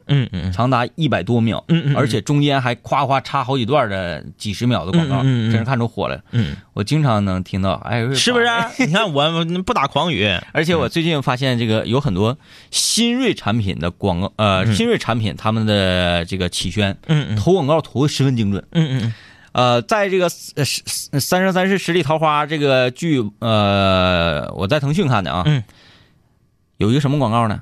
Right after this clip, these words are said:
Speaker 1: 嗯。
Speaker 2: 叫做什么找 boss 什么什么，就是求职网站。
Speaker 1: 嗯，嗯，嗯。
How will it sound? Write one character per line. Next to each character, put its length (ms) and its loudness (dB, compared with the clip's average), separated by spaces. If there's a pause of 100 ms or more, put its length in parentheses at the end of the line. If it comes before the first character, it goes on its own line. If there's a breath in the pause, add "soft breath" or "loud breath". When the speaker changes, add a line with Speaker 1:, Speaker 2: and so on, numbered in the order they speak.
Speaker 1:
嗯。 200 2 (140)
Speaker 2:
叫 180 0
做 160 0
什 160 0
么 140 2
找 300 -2
boss 680 0
什 140 -6
么 140 0
什 80 -2
么， 80 -2
就 100 2
是 60 0
求 180 2
职 120 2
网 140 0
站。 140 -4 (140)
Speaker 1:
嗯， 100 4
嗯， 160 0
嗯。 300 -2